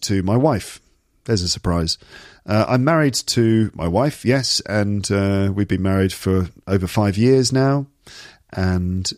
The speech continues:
um, you know, I love her because she's my wife. Not because she's my, I loved her before she was my wife as well.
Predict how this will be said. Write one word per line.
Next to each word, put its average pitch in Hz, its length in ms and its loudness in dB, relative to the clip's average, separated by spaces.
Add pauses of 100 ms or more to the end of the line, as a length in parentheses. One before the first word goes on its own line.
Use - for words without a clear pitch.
(120)
um, 98 680 -2 (140)
you 139 80 -2
know, 113 320 0
I 113 140 2
love 113 300 4
her 98 180 2
because 110 300 -2
she's - 260 -2
my 95 160 0
wife. 92 380 -2
Not 156 160 2
because 120 240 -2
she's 95 240 -4
my, - 80 -10
I 120 220 0
loved 147 240 0
her 120 60 2
before 104 680 0
she 98 160 -4
was 87 160 -4
my 82 100 -4
wife 85 320 -2
as 85 100 -4
well. 95 240 0